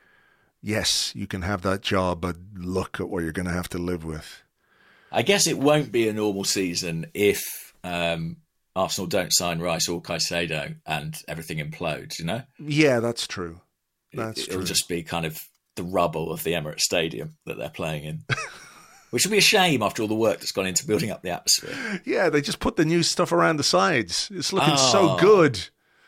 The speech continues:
Speaker 2: Oh, man.
Speaker 1: Oh, t-, come on, Arsenal, get this Declan Rice deal done. You know, we, the internet, look, it's not great, but we prefer it the way it is than completely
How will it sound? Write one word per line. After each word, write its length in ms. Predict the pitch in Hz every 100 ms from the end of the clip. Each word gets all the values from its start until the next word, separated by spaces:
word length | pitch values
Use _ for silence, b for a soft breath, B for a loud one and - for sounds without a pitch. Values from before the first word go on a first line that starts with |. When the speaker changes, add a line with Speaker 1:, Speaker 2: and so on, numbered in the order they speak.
| b
Speaker 2:
Oh, 240 | 139 110 82
man. 500 | 73 98 98 101 104
Speaker 1:
Oh, 340 | 127 123 117 - -
t-, 120 | B B B B
come 180 | 160 156
on, 640 | 131 123 117 117 110 107 _
Arsenal, 540 | 104 113 117 - 123 117
get 180 | 165 165
this 160 | 143
Declan 360 | - 127 120 110
Rice 280 | 107 104 -
deal 260 | 110 104
done. 400 | 95 107 101 101 98
You 120 | 131
know, 60 |
we, 180 | 160 180 170 202 - - B B B
the 140 | 214 233
internet, 420 | 233 196 196 185
look, 180 | 190 185
it's 180 | 180 220
not 240 | 226 -
great, 440 | 165 160 160 135 - _ _
but 100 | -
we 140 | 139 147
prefer 400 | 143 127 196 190
it 100 | 175
the 60 |
way 240 | 151 151 143
it 80 | 131
is 240 | 131 120
than 180 | 123 117
completely 720 | 120 110 120 123 110 104 101